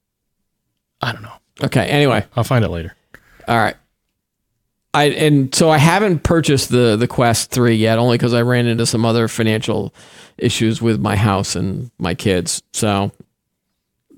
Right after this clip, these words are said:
Speaker 2: my disposable income is not as high as it was maybe a couple months ago or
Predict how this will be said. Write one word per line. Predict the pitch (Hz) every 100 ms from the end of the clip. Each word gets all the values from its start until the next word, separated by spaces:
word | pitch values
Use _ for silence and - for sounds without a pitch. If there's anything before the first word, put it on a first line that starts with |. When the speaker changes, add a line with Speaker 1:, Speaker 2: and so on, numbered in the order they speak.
| 117
Speaker 2:
my | 120 113 107
disposable | 107 113 - 120 113 110 104
income | 104 104
is | 110
not | 117 98 98
as | - - _ - - - _ _
high | 110 104
as | 107
it | 107
was | 110 104 92
maybe | 98 95 92
a | -
couple | 107 90
months | 92 92 87
ago | 90 87 85 - _ _ -
or | 98 95